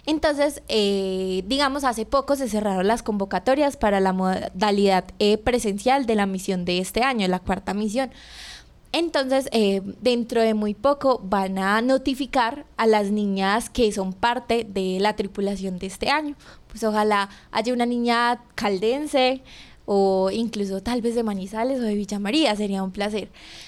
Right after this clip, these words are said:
Pero, eh, esa oportunidad es muy bonita y actualmente todavía hay unas,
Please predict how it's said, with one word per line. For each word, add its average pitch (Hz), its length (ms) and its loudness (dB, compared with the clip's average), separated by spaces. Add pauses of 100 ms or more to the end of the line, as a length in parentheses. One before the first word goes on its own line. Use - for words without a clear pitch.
(220)
Pero, 208 840 2
eh, 196 640 0
esa 247 220 2
oportunidad 226 540 0
es 196 120 -2
muy 233 100 0
bonita 247 440 0
y 240 140 0
actualmente 254 1000 0
todavía 208 600 4
hay 240 200 0
unas, 240 340 0